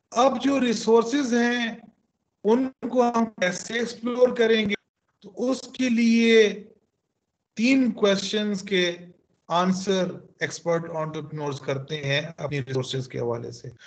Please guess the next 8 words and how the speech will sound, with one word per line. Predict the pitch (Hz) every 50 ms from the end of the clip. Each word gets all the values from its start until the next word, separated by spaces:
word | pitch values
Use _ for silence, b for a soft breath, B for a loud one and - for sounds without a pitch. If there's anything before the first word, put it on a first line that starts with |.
| b b b
सबसे | - - - - 247 254 240 - - - 240 226
पहला | - 233 220 226 226 226
question | 220 220 214 208 196 196 - 240 233 233
क्या | 226 - 240 233 226 226
है? | 233 233 226 233 - - - - _ _ -
Who | 185 226 247
I | 247 226 208 196
am, | 180 170 165 160 165 151 139 113